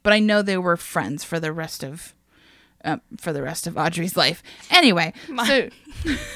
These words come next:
Speaker 2: Sorry, <laughs> that reminds, my coworker Sophia
Speaker 1: Uh-huh.
Speaker 2: is a lesbian, and
Speaker 1: Yeah.
Speaker 2: she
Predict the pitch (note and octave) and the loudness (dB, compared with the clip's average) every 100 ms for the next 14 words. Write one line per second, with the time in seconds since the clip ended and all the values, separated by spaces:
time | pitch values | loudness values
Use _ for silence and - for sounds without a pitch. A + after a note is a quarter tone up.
0 | - C#5 D5 D#5 D#3+ E3 - A#3+ A#3 D3+ | -16 -18 -8 -2 0 0 -4 -4 -2 -2
1 | G3+ G3+ G#3+ E4 _ C4+ C4 C#4 C#4 - | -4 -6 -6 -10 _ -4 -2 -2 -6 -12
2 | - - - - - _ B3+ G3+ F#3+ F#3+ | -20 -20 -20 -20 -20 _ -2 0 0 -6
3 | - F3+ F#3 G3 F3 D#3+ D3+ D#3 E3+ _ | -6 -6 -6 -8 -8 -10 -10 -10 -14 _
4 | G#3 F3+ G#3 - F3 E3 D3 D#3+ C#3+ D3+ | 0 0 0 -6 -6 -4 -4 -4 -6 -4
5 | D#3+ F#3 E3+ D#3 | -2 -2 -2 -2